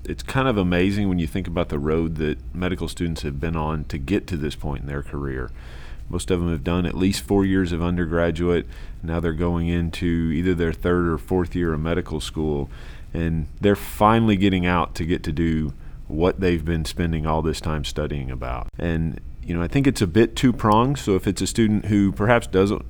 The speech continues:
necessarily want to do emergency medicine as a career, as we mentioned in the intro, you know, there's, there's everything that comes through the front door of the emergency department and through the ambulance doors as well, for that matter.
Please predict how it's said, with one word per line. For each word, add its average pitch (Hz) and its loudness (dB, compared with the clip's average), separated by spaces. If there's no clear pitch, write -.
necessarily 95 2
want 87 2
to - -2
do 87 2
emergency 85 0
medicine 85 0
as 80 -2
a 78 0
career, 90 2
as 90 0
we 95 4
mentioned 101 2
in 92 2
the 87 4
intro, 98 2
you 92 2
know, 87 2
there's, 87 0
there's 95 0
everything 98 2
that 87 -2
comes 85 -2
through 90 0
the 80 -2
front 80 -4
door 82 -2
of 80 -2
the 80 -4
emergency 78 -4
department 80 -4
and 78 -4
through 82 -4
the 80 -2
ambulance 82 -2
doors 80 -4
as 69 -8
well, 92 2
for 78 -6
that 73 -4
matter. 73 -6